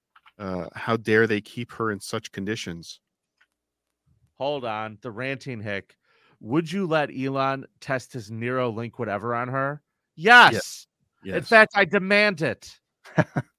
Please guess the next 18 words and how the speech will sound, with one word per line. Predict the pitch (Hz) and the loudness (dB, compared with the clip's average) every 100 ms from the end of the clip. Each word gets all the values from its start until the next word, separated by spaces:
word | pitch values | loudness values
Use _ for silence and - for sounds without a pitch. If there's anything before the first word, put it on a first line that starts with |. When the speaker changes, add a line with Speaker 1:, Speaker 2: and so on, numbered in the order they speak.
| _ _ _ _ _ _ _ | _ _ _ _ _ _ _
Speaker 2:
I | - 156 | 2 4
want | 180 185 | 6 4
everybody | 190 202 208 190 | 2 0 -2 -4
to | 175 | -6
start | - 185 180 - | 0 2 2 0
tweeting | 190 185 175 | 0 2 2
at | 160 170 | 2 0
Elon | 175 180 170 151 | -2 -2 -2 -2
Musk | 151 135 120 - | 0 -2 -4 -8
that | 135 | -8
we | 131 | -8
need | 147 160 | -8 -8
to | 147 | -4
use | 151 120 | -4 -4
the | 127 | -6
Neuralink | 131 151 156 143 139 131 | -4 -2 -2 -4 -8 -8
on | 123 127 | -8 -8
Ghislaine. | 104 120 98 113 98 82 | -8 -10 -8 -10 -10 -14